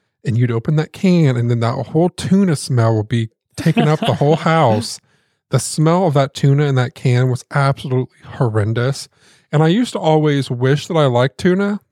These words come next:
Speaker 1: because you, Grandma, and Mom used to always like it.
Speaker 2: Oh, yeah, Dad.
Speaker 1: To have it on crackers and everything.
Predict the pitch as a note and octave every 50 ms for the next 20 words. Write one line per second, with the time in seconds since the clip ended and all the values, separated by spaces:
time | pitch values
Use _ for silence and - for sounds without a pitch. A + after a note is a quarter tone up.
0 | _ _ _ - E3 D3 - E3 D3+ D3 D3 C#3+ D3 C#3 C3+ - - _ _ _
1 | _ D3 C3+ C#3 D3 D3 D3 D3 D3 D3 D3 D3 - - _ _ - D3 C3 B2+
2 | B2+ B2+ A#2+ A#2+ A#2+ A#2 A2+ A#2 B2+ E3 G3 G#3 E3 C3+ C3+ C3 - - E3 E3+
3 | E3+ D#3 F#3 G#3 G#3+ G#3 G3 - F3+ F3+ A3+ - - - A#2+ - _ D#3 D3 D#3
4 | D3 B2 G#2 G2+ B2+ A2+ A#2 B2 C3 C#3 C#3+ C#3 C#3 C#3+ C#3 C3 C3+ C3 B2 A2+
5 | A2 - - D#3 D3+ E3 D#3+ - F#3+ F3 E3+ D#3+ D#3 D#3+ G3 B3 - B3+ G#3 -
6 | C3 A2+ G#2 G2+ G#2